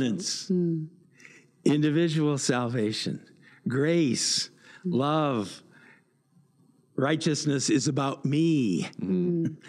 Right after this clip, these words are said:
Speaker 1: and I am declared righteous by faith.
Speaker 2: Mm.
Speaker 1: Minor themes, transcendence, justice,
Speaker 2: Community.
Speaker 1: power,
Speaker 2: Yeah.
Speaker 1: community.
Speaker 3: Still
Speaker 1: What
Speaker 3: there.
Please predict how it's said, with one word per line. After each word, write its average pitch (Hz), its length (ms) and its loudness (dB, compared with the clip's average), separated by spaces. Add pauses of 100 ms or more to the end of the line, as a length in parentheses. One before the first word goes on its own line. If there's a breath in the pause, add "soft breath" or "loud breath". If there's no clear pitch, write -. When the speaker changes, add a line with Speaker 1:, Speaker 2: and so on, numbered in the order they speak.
(180 loud breath)
Speaker 1:
and 135 280 0
I 156 240 2
am 135 180 2
declared 135 560 -2
righteous 127 480 -2
by 107 240 0
faith. 135 600 -2
Speaker 2:
Mm. 175 420 0 (1400 loud breath)
Speaker 1:
Minor 165 500 2
themes, 123 680 0 (320 loud breath)
transcendence, 147 960 -2 (360 loud breath)
justice, 147 680 -4 (200)
Speaker 2:
Community. 165 400 0
Speaker 1:
power, 143 440 0
Speaker 2:
Yeah. 160 240 -2
Speaker 1:
community. 143 680 0 (1300)
Speaker 3:
Still - 240 0
Speaker 1:
What - 60 -2
Speaker 3:
there. 104 400 2